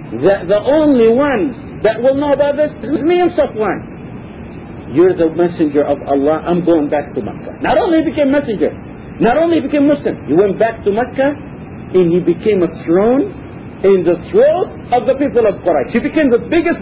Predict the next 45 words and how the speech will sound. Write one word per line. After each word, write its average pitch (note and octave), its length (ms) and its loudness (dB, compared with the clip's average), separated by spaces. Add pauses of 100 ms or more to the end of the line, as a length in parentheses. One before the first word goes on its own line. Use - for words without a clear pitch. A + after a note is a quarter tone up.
da'i D4 320 0
of G#3 80 -4
Mecca. F3 360 -2 (240)
He A#3+ 100 4
refused C#4+ 540 2
to C#4 80 -2 (140)
stay F4+ 380 2 (400)
in B3 120 4
Medina. C#4 360 2 (100)
He - 60 -10
said, - 100 -4
"I'm F#3 140 -2
going A#3+ 240 2
back B3+ 240 -2
to A3 80 0
Mecca. C#4 300 0
I G#3+ 40 4
want D4+ 140 2
to C4+ 80 0
rescue C#4 300 0
those G#3+ 240 2
people." E3+ 280 2 (300)
He's G3 180 2
seen C4+ 140 6
the A3+ 100 4
miracles A3+ 360 2
of F#3+ 100 0
the F#3 80 0
Prophet F3+ 320 -2
Muhammad F3 340 -2
sallallahu D#3 160 -4
alaihi D#3 160 0
wasallam. - 100 -6 (380)
How A4 200 2 (120)
could D#4+ 160 2
anyone D#4+ 360 4
have C4 120 2
known D#4+ 240 2
this? F3 160 -4
It - 560 -4
happened D#4+ 380 0
in C#4 100 2
Mecca. C#4+ 320 0 (460)
And D4 80 2
I E4 80 -2